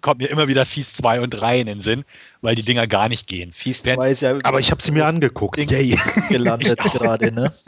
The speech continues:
Speaker 1: Ja.
Speaker 3: Bitte? Entschuldige.
Speaker 2: Fies zwei ist gerade auf dem Ding, auf dem Index, also hunderteinunddreißig.
Speaker 1: Okay.
Speaker 3: Ah, okay.
Speaker 2: Ja,
Speaker 1: Hm.
Speaker 2: hab ich irgendwie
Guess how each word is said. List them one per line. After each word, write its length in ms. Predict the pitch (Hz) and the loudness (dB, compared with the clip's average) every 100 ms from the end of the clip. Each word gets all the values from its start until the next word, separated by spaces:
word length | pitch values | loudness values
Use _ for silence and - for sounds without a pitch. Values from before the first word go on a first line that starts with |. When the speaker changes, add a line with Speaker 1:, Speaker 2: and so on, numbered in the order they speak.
| - - | -20 -14
Speaker 1:
Ja. 100 | 113 107 107 - | -10 -10 -8 -2
Speaker 3:
Bitte? 180 | 135 | 0
Entschuldige. 480 | 233 233 147 139 101 | 2 2 2 2 2
Speaker 2:
Fies 300 | 98 151 - | 0 -6 -6
zwei 320 | - - 123 | -8 0 2
ist 160 | 139 - | 2 -2
gerade 340 | 127 120 131 | -4 -2 0
auf 160 | 127 123 | 0 -2
dem 380 | 127 127 127 120 117 - - - - - | -6 -8 -6 -8 -12 -20 -20 -20 -12 -4
Ding, 200 | 139 131 | -2 0
auf 140 | 123 | 0
dem 100 | 123 | 0
Index, 380 | 131 131 123 - | -2 2 2 2
also 280 | 120 113 113 | -2 0 0
hunderteinunddreißig. 960 | 120 123 113 117 120 120 120 - 117 - - - _ _ _ - | 0 -2 0 -2 0 0 0 -2 -4 -6 -14 -18 _ _ _ -10
Speaker 1:
Okay. 320 | 135 143 147 | -6 -2 -2
Speaker 3:
Ah, 180 | 180 202 - _ | 2 0 -2 _
okay. 340 | 139 - 139 147 - | -2 0 0 -2 0
Speaker 2:
Ja, 240 | 160 147 | 4 4
Speaker 1:
Hm. 140 | 139 113 _ _ _ | 0 -8 _ _ _
Speaker 2:
hab 180 | - 131 | -4 -4
ich 140 | - | -2
irgendwie 360 | 151 127 127 | -2 0 0